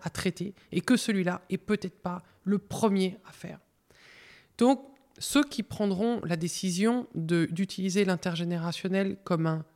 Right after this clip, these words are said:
moyen pour aboutir à plus de performance et d'engagement parce qu'on passe par la considération et la reconnaissance de la valeur ajoutée de chaque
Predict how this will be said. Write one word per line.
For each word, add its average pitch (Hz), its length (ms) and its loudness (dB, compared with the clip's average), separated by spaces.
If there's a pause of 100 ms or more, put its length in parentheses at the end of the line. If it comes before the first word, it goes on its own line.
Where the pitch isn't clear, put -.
(140)
moyen 180 540 6 (800)
pour 180 400 -4
aboutir 170 580 -4
à 165 100 -4
plus 185 200 -10
de 190 80 0
performance 196 880 0
et 294 260 6
d'engagement 214 720 4 (320)
parce - 140 -8
qu'on 190 120 -6
passe 180 180 -4
par 170 180 -4
la 160 80 -6
considération 226 920 0
et 202 40 -2
la 160 100 -6
reconnaissance 233 1000 2 (420)
de 175 100 4
la 190 120 8
valeur 185 320 4
ajoutée 185 440 -2
de 143 120 -6
chaque - 580 -2